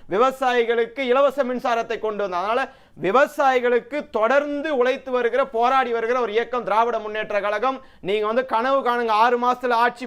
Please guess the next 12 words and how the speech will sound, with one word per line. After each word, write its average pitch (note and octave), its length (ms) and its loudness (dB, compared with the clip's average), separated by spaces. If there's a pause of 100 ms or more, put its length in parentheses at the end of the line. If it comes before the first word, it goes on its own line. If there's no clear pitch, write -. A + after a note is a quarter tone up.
போயிடும். A3+ 320 2
அதெல்லாம் G#3+ 300 -2
நீங்க B3+ 200 0 (120)
கனவுல B3+ 320 0 (360)
இவ-, G3+ 180 -2
இவ-, G3+ 160 -8 (440)
அதாவது A3 220 0 (140)
உங்களுடைய C4+ 320 2 (100)
கனவா C4+ 320 2
இருக்கலாம். A3+ 320 -4 (300)
ரெண்டாயிரத்தி B3+ 680 2
இருபத்தாறுல A#3 520 0